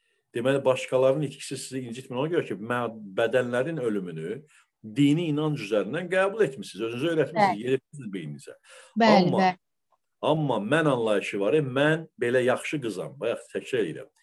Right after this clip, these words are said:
Speaker 1: Mən axı belə iş eləmərəm, niyə mənim haqqımda belə düşünürlər? Yəni, mənliyini itirmək qorxusudur da bu da. Başa
Speaker 2: Hı,
Speaker 1: düşürsünüz?
Speaker 2: ola bilər, yəqin ki, bu da onun açıqlaması.
Speaker 1: Yəni, bu da,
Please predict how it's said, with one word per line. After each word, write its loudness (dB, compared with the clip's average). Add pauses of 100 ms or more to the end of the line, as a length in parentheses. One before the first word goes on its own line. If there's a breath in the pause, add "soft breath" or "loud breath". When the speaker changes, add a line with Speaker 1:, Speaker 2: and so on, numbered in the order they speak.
(340 soft breath)
Speaker 1:
Mən 2
axı -4
belə 2
iş -4
eləmərəm, 2
niyə -2
mənim 0
haqqımda -6
belə -2
düşünürlər? -12 (540)
Yəni, 2 (180)
mənliyini 4
itirmək -2
qorxusudur -8
da 2
bu -4
da. -10 (1200)
Başa 4
Speaker 2:
Hı, 8
Speaker 1:
düşürsünüz? 6
Speaker 2:
ola 2
bilər, 2
yəqin 4
ki, 2
bu 4
da 2
onun 2
açıqlaması. -4 (180)
Speaker 1:
Yəni, -2
bu 0
da, 6